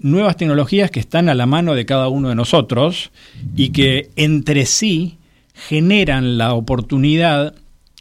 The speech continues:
de, de trabajar herramientas que tienen un, generan una irrupción tremenda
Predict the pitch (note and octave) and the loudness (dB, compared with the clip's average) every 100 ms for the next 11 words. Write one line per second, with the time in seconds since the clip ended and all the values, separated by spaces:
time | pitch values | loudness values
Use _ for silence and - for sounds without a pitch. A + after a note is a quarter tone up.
0 | _ - A2 C3 B2+ B2 B2 A2+ B2 B2+ | _ -14 -4 0 2 2 -2 -2 -2 2
1 | C3 C3+ - G3+ G3+ D#3 D3 E3+ F3+ F3 | 2 2 2 0 2 0 0 0 -2 -4
2 | - B2 D3 D#3 D#3 C#3+ C#3+ - - C#3+ | -4 -2 2 2 4 2 0 -6 0 2
3 | F#3 G3 D#3+ C#3 B2 A#2+ - E3+ F3 - | 2 2 0 0 0 -2 0 0 -2 0
4 | D#3 D#3 F#3 G3+ G#3 G3 | 2 4 2 2 -2 -6